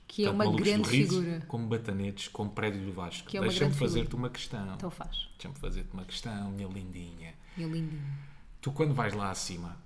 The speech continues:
Speaker 2: ao quarto onde eu tenho o closet, de zero a dez, quanto é que ficas irritada por estar a roupa empilhada?
Speaker 1: Dez.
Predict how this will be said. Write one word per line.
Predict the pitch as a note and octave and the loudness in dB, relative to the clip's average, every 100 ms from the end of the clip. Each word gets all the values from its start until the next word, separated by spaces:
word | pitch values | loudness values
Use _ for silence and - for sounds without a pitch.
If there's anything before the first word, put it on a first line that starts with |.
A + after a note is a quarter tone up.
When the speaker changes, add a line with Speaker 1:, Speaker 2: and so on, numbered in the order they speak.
| - | -10
Speaker 2:
ao | F#2+ | -4
quarto | - A2+ G#2+ | 0 0 0
onde | G2+ | -2
eu | |
tenho | G2 F2+ | -2 -6
o | F#2+ | -6
closet, | - G#2 F#2+ G2+ - | -2 -2 -2 -6 -6
de | A2 | 0
zero | A#2 G#2+ | 2 2
a | |
dez, | G#2 G2+ - - - - - | -2 -4 -4 -8 -12 -20 -2
quanto | C3 A#2+ | 2 2
é | |
que | - | 0
ficas | A2 A2+ | -2 0
irritada | G2+ G#2 A2 G#2 | 0 -2 -2 -6
por | - | -6
estar | - G2+ | -4 -2
a | |
roupa | G2 G#2 G2+ | -2 -2 -4
empilhada? | F#2+ F2+ D#2+ F2+ | -6 -6 -8 -8
Speaker 1:
Dez. | F#3 F3+ E3+ - | -4 -2 -2 -8